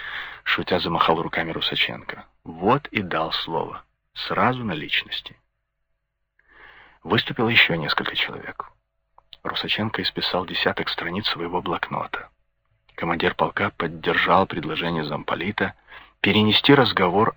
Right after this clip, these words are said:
о качестве боевой учебы на партийные и комсомольские собрания.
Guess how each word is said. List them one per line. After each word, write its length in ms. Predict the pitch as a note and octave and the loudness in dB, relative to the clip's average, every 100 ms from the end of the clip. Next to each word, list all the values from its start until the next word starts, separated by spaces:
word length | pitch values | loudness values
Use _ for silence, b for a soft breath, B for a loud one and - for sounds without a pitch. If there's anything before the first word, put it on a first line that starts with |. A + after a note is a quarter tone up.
| _ | _
о 120 | G2+ | 0
качестве 520 | - G2+ - F#2+ - F2 | 2 2 2 0 -4 -4
боевой 420 | F2 F2 F2+ E2+ | -2 0 -2 -2
учебы 580 | - - - B2+ B2 B2 _ _ _ - | -4 0 4 4 4 -4 _ _ _ -10
на 140 | E2+ | -6
партийные 800 | - D#2 - - A#2 B2 A#2 A#2 _ _ - | -2 -4 -2 0 2 2 0 -2 _ _ -8
и 60 | - | 0
комсомольские 680 | - - - D#2 - - | 2 2 0 -2 -2 -2
собрания. 580 | - - - - - - | -4 -4 -4 -4 -8 -20